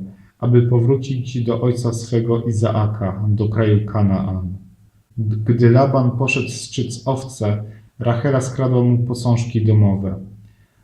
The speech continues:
Jakub zaś wprowadził w błąd Labana, Aramejczyka,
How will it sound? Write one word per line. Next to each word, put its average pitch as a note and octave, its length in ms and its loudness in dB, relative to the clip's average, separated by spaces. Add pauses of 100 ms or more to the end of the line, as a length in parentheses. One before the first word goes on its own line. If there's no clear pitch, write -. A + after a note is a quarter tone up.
(140)
Jakub C3+ 400 2
zaś B2+ 280 0
wprowadził A#2+ 680 0
w A2 60 -2
błąd A2+ 320 0
Labana, A2 420 2
Aramejczyka, A2 1120 0